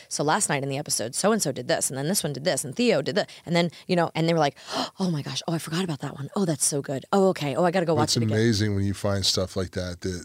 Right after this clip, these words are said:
Speaker 2: that gets you excited and, and passionate about what's going on. You get you invested, emotionally invested.
Speaker 1: Yeah,
Speaker 2: love
Speaker 1: I
Speaker 2: it.
Speaker 1: think I would like the Dungeons and Dragons 'cause it, like, continues that sort of
Speaker 2: Well,
Speaker 1: passion.
Speaker 2: as an actor,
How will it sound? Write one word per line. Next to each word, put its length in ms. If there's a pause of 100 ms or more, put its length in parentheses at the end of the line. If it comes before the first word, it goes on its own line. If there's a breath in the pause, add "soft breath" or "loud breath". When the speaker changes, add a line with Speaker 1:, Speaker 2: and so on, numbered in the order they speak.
(140)
Speaker 2:
that 160
gets 260
you 80
excited 500
and, 280 (480 loud breath)
and 200
passionate 640 (120)
about 360 (100)
what's 200
going 180
on. 60
You 80
get 180
you 60
invested, 480
emotionally 480
invested. 460
Speaker 1:
Yeah, 240
Speaker 2:
love 100
Speaker 1:
I 40
Speaker 2:
it. 60
Speaker 1:
think 160
I 60
would 160
like 140
the 80
Dungeons 360
and 120
Dragons 320
'cause 160
it, 80
like, 180
continues 520
that 180
sort 140
of 120
Speaker 2:
Well, 280
Speaker 1:
passion. 140
Speaker 2:
as 220
an 80
actor, 640